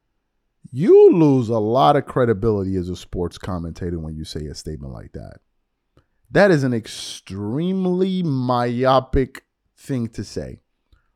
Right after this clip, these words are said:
for so many reasons. We just mentioned at the beginning of the show,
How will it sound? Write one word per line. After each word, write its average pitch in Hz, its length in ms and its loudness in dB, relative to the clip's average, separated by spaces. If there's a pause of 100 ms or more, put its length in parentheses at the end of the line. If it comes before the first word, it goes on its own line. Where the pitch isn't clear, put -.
(160)
for - 300 -4
so 165 300 -2
many 135 200 0
reasons. 82 600 -8 (960)
We 131 100 0
just 165 240 -2
mentioned 147 320 2
at 110 80 -4
the 98 60 -8
beginning 113 260 -2
of 98 80 -4
the 95 80 -4
show, 87 500 -4